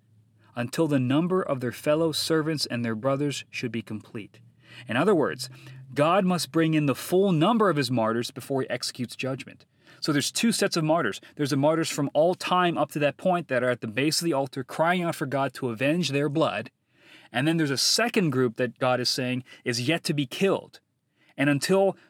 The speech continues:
that second group joins the first group, final judgment will not come. That's very important to remember for later chapters of this book. Now we get to the sixth seal.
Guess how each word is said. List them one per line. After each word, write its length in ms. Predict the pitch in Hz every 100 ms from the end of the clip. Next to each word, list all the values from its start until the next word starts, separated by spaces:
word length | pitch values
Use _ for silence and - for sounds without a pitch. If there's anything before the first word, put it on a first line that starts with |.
| _
that 160 | - 151
second 440 | - - 202 208
group 220 | 151 143 120
joins 300 | 147 147 135
the 100 | 127
first 400 | - 220 226 -
group, 260 | 120 110 _ _
final 520 | - - 156 170 175 156
judgment 540 | 151 147 135 151 - _
will 220 | 123 131 131
not 240 | 117 113 - -
come. 220 | 127 90
That's 180 | 95 -
very 320 | 117 147 175
important 460 | 165 - 151 139 -
to 100 | 135
remember 420 | 123 127 117 110 - - _
for 140 | -
later 240 | 117 113 113
chapters 400 | - 110 110 104
of 80 | 98
this 160 | 95
book. 360 | - 95 - _ _ _ _ _ _ - _
Now 140 | 131 160
we 80 | 165
get 140 | 165
to 80 | 151
the 80 | 147
sixth 380 | - 196 - -
seal. 320 | 113 87